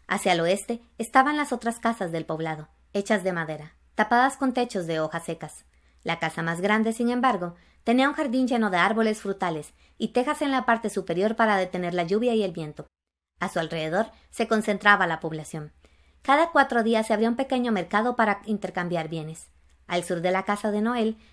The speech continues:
se encontraban algunas tierras de pastoreo. De vez en cuando, una oveja perdida llegaba a su casa. Desde que Noel cumplió los doce años, su labor de cada dos días era ir a lavar la ropa.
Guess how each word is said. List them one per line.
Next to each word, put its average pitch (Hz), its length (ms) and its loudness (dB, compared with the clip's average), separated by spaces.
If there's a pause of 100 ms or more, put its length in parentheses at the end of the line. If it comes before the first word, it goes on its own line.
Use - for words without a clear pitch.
se - 100 -6
encontraban 311 480 0
algunas 220 400 0
tierras 190 300 2
de 165 80 -4
pastoreo. 160 520 -6 (460)
De 180 140 2
vez 180 180 0
en 202 80 0
cuando, 247 460 0
una 247 240 4
oveja 233 300 0
perdida 208 400 0
llegaba 190 420 0
a 156 40 -10
su 151 140 -12
casa. - 400 -14
Desde 254 360 2
que 269 100 2
Noel 262 240 4
cumplió 285 320 2
los 214 180 4
doce 180 220 -2
años, 170 500 -6
su - 160 -4
labor 208 300 4
de 240 120 0
cada 226 220 2
dos 185 240 -4
días 226 300 0
era 208 180 2
ir 190 80 2
a 190 60 0
lavar 175 300 -2
la 160 100 -6
ropa. - 320 -12